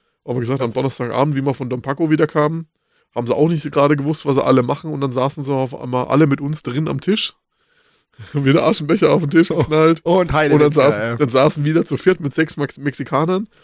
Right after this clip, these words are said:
Speaker 1: Ich hab mir zwei Flaschen Rotwein reingeprügelt und hatten eine sehr gute Zeit.
Speaker 2: <laughs> Das hört sich auf jeden Fall, wie gesagt, alles sehr, sehr, also wie gesagt, ihr kriegt jetzt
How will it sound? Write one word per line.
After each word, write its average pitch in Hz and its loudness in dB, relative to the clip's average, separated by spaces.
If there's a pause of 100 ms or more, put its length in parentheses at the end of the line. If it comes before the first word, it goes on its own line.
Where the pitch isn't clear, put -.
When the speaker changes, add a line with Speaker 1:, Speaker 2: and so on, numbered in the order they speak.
(180)
Speaker 1:
Ich 156 -6
hab 160 2
mir 160 2
zwei 135 0
Flaschen 143 2
Rotwein 156 2
reingeprügelt 151 4
und 135 2
hatten 123 2
eine 127 -6
sehr 131 0
gute 156 0
Zeit. - -8 (340)
Speaker 2:
<laughs> 196 0 (1800)
Das 110 -2
hört 117 0
sich 104 -6
auf 101 -12
jeden 104 -8
Fall, 104 -8
wie 113 -8
gesagt, 110 -8
alles 107 -6
sehr, 110 0
sehr, 101 -6
also 110 -2
wie 139 4
gesagt, 139 0 (440)
ihr 139 0 (180)
kriegt - -4
jetzt - -2